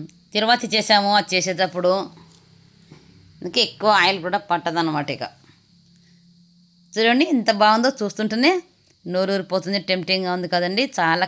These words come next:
కలర్ఫుల్గా ఉంటుంది. ఎర్ర రెండు స్పూన్లు హాఫ్ వేసాను అనమాట నేనైతే, మొత్తం బాగా అప్లై చేసేసాను.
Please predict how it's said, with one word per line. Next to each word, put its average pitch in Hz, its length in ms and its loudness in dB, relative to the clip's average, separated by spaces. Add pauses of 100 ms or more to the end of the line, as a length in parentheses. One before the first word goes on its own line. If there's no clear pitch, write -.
కలర్ఫుల్గా 165 560 -2 (100)
ఉంటుంది. 160 300 -2 (120)
ఎర్ర 165 200 -2 (680)
రెండు 180 240 -4
స్పూన్లు 214 440 0
హాఫ్ 190 240 0
వేసాను 208 360 2
అనమాట 190 260 -2
నేనైతే, 165 380 0 (580)
మొత్తం 151 280 -4 (140)
బాగా 180 260 2
అప్లై 190 240 -6
చేసేసాను. 175 420 -4